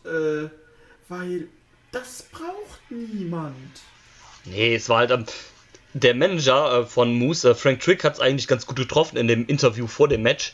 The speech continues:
Speaker 1: Ja.
Speaker 2: Ähm, wo ja auch Moose so eine schöne Ric Flair-Robe anhat, voll toll.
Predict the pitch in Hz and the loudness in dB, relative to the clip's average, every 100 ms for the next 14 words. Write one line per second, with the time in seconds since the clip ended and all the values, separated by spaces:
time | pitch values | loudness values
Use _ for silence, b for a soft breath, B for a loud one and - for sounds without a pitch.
0 | - 160 151 143 - 113 113 107 107 107 | -14 -12 -10 -10 0 4 6 4 -2 -4
1 | 107 107 107 - 117 120 120 113 110 131 | -4 -4 -6 -8 2 6 6 4 2 -4
2 | 120 117 107 135 123 110 - 127 123 107 | 0 0 2 0 0 -2 0 2 2 0
3 | 95 101 117 - 127 123 151 | -2 -2 -4 0 2 4 2